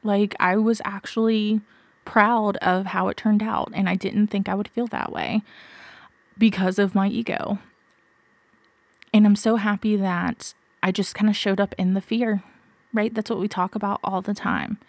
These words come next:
Showing up in the fear. When you're scared to do it, just do it.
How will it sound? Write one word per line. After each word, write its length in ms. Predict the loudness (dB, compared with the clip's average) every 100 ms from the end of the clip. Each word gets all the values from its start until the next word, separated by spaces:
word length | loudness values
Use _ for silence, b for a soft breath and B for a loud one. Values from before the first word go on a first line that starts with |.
| b b b
Showing 400 | -4 0 2 2
up 120 | 2
in 100 | 2
the 100 | 2
fear. 240 | 0 -2 -2
When 180 | -2
you're 100 | -2
scared 440 | -6 -6 -2 -2 -2
to 80 | -4
do 300 | -2 0 0
it, 240 | 0 -2 -6 b b _ -4
just 540 | 0 2 0 -6 -16 _ -6
do 220 | -2 -2
it. 260 | -4 -6